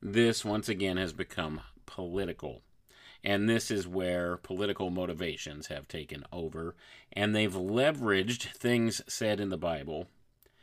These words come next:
and other places to get people to support this escalation of warfare here.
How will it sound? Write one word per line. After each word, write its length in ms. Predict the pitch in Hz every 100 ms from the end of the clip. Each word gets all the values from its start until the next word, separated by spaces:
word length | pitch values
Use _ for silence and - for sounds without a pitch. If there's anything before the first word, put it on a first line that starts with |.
| _ _ -
and 180 | 95 92
other 220 | 92 85
places 760 | 95 85 71 - 69 71 - - _ _ _ -
to 100 | 104
get 220 | 117 -
people 360 | 143 110 98 98
to 180 | - 95
support 880 | - 101 - - 123 135 - - - _ - - - - _ - -
this 600 | 92 104 95 - - - - - _ -
escalation 760 | 110 - 123 101 80 - 78 82
of 220 | 73 -
warfare 560 | 92 98 - 76 62 -
here. 220 | 76 -